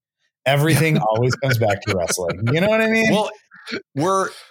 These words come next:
Speaker 3: I, we might, this might come up in our, um, you know, in, in lieu of our spotlight, but they highlighted it in the Iron Claw when Kerry Von Erich was like, "Wait a minute, why are,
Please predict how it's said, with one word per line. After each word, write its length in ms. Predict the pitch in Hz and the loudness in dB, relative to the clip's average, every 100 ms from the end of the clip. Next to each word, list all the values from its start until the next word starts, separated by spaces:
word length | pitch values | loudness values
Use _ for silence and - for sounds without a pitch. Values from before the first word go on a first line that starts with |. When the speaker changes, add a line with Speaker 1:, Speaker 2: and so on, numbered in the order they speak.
| _ | _
Speaker 3:
I, 120 | 175 | -2
we 240 | 160 165 | 0 2
might, 260 | 185 185 190 | 2 2 0
this 180 | 170 170 | -2 0
might 200 | 175 170 | -2 -2
come 180 | 160 156 | -2 0
up 180 | 156 | -2
in 200 | 143 147 | -2 -2
our, 580 | 135 131 131 127 123 123 | -2 -2 0 0 -2 -2
um, 680 | 127 120 117 110 107 98 87 | -2 0 0 0 -2 -4 -6
you 140 | - 120 | -4 0
know, 220 | 107 104 | 0 -2
in, 240 | 135 120 | -2 -2
in 200 | 120 120 | 0 2
lieu 160 | 117 127 | 2 2
of 60 | 120 | 0
our 120 | 107 | -2
spotlight, 640 | - 139 190 208 92 101 - | -2 -2 -2 -2 -2 -2 -2
but 300 | 120 123 123 | -2 -2 -2
they 160 | 135 | -2
highlighted 460 | 123 139 165 175 175 | 0 -2 0 0 0
it 20 | 175 | -2
in 60 | |
the 200 | 170 170 | -2 -2
Iron 220 | 165 175 175 | 0 0 -2
Claw 440 | - 311 311 131 - _ _ _ | 0 0 0 -4 -10 _ _ _
when 220 | - 156 | -2 -2
Kerry 240 | 135 175 180 | 0 0 0
Von 180 | 170 | 0
Erich 360 | 175 254 330 120 | 0 0 0 -2
was 180 | 120 127 | -2 0
like, 340 | 147 139 120 - | 0 -2 -4 -2
"Wait 160 | 180 | -2
a 20 | 185 | 0
minute, 300 | 120 120 127 | 0 0 0
why 220 | 135 190 | 0 2
are, 260 | 196 180 | 0 -2